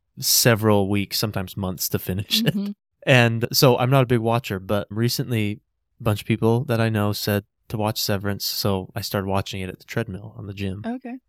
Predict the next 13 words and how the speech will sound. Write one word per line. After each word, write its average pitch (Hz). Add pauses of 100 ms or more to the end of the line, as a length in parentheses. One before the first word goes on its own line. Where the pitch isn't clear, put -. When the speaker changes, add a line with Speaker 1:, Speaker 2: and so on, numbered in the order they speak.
Speaker 1:
And 110
it's 104
blowing 101
my 101
mind. 98
So 98
Speaker 2:
Okay. - (160)
Speaker 1:
here's 104
the 104
idea 98
behind 92
it. 92 (240)
Basically, 104